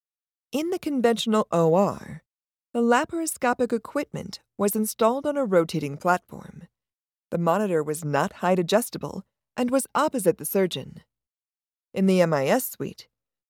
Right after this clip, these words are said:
three monitors were attached to a ceiling-mounted suspension system, allowing for versatile monitor placement around the O R bed. The dual flat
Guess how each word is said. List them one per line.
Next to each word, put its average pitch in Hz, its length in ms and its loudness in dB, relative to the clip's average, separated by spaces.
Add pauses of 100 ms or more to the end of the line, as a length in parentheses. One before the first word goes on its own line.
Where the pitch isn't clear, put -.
(140)
three 302 200 0
monitors 269 500 2
were 185 120 2
attached 180 440 -4
to 165 100 -2
a 165 60 2
ceiling-mounted 226 720 0
suspension 247 520 -2
system, - 480 -14 (320)
allowing 185 400 2
for 175 140 -2
versatile 190 460 0
monitor 170 360 2
placement 214 560 -4
around 175 300 0
the 202 180 2
O 147 80 -2
R 135 160 -2
bed. 165 480 0 (1040)
The 240 80 0
dual 330 400 0
flat 247 220 2